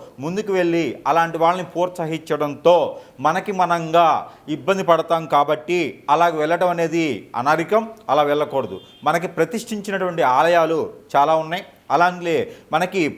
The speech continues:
మంత్రోచ్చారణలు చేసి, ప్రాణప్రతిష్ఠ చేసి, ఎన్నో రకాలైనటువంటి యంత్ర యాగాలు చేయించి, దానిలో తపాలు, జపాలు, ఎన్నో రకాలైనటువంటి మంత్రోచ్చారణలతో ప్రతిష్ఠించినటువంటి, ప్రాసిద్ధి చెందినటువంటి అమ్మవారి, స్వామివారి యొక్క ఆలయాలు ఉన్నాయి.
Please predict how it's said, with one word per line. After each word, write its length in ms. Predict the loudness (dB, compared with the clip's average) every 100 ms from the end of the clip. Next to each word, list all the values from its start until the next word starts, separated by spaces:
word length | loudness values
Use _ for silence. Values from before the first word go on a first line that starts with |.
| -8 -2
మంత్రోచ్చారణలు 760 | -2 -2 -6 -2 0 0 -2 -4
చేసి, 280 | -4 -6 -12 -14 _ 2
ప్రాణప్రతిష్ఠ 640 | 4 4 2 -4 -8 -8 -8 -2
చేసి, 300 | -2 -2 -8 -8 -14 -8
ఎన్నో 380 | -6 -2 2 4
రకాలైనటువంటి 560 | 4 4 2 0 -4 0
యంత్ర 260 | 0 2 0 2 4
యాగాలు 420 | 4 4 4 2 -2 -6
చేయించి, 380 | -6 -8 -8 -6 -8 -6
దానిలో 420 | 0 2 2 2 2 2 -2 -14 -2
తపాలు, 400 | -2 2 2 2
జపాలు, 560 | 0 -4 2 2 2 -2 -6 -18 _ -8
ఎన్నో 240 | -4 0 2
రకాలైనటువంటి 680 | 2 2 0 -2 -4 -2 -2 -4 -8 -14 -4
మంత్రోచ్చారణలతో 840 | -4 -2 -4 0 0 0 0 2 2 2 -2
ప్రతిష్ఠించినటువంటి, 920 | -2 -2 -8 -8 -10 -8 -6 -6 -8 -2
ప్రాసిద్ధి 480 | 2 2 0 -4 -4
చెందినటువంటి 500 | -4 -4 -4 0 2 2
అమ్మవారి, 420 | 4 2 2 0
స్వామివారి 500 | 0 0 2 2 2
యొక్క 140 | 2 2 4
ఆలయాలు 300 | 4 4 2 0
ఉన్నాయి. 220 | -2